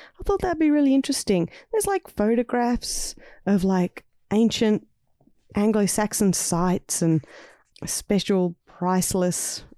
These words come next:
artifacts and all that kind of thing. You know, the kind of thing that Lara Croft would steal. It's that kind of thing. It's beautiful. So you've, what, what kind of, um, okay, so you're going for the wrapping paper with the, uh,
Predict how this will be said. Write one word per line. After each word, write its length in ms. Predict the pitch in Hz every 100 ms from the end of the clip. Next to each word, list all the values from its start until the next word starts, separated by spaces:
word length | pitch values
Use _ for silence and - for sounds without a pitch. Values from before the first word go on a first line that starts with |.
| -
artifacts 720 | 165 180 170 170 165 - -
and 80 | 165
all 100 | 160
that 200 | 175 -
kind 200 | 180 165
of 60 |
thing. 120 | 202 - - -
You 100 | 392
know, 120 | 349
the 120 | 339
kind 180 | 311 302
of 80 | 285
thing 200 | 269 247
that 140 | 226
Lara 360 | 196 202 208 180
Croft 380 | - 175 - 180
would 140 | 165
steal. 560 | - - 113 82 - - _ _ _ _ _
It's 140 | 349 302
that 140 | 320
kind 220 | 160 135
of 60 | 135
thing. 260 | - - _ _ _ _ _
It's 80 | -
beautiful. 560 | - 277 254 - 113 - - -
So 140 | - 240
you've, 360 | 240 285 254 -
what, 260 | 226 285 -
what 200 | 285 302
kind 200 | 311 294
of, 200 | 285 233
um, 420 | 254 240 226 220 - _ _ _ _ _ - - _ _ _ 226
okay, 260 | 220 208
so 120 | 208
you're 180 | 226 240
going 260 | 247 254 240
for 200 | - 214
the 180 | 196 190
wrapping 340 | 190 214 190
paper 360 | 190 185 - 180
with 280 | 170 165 -
the, 340 | 175 175 170
uh, 260 | 160 156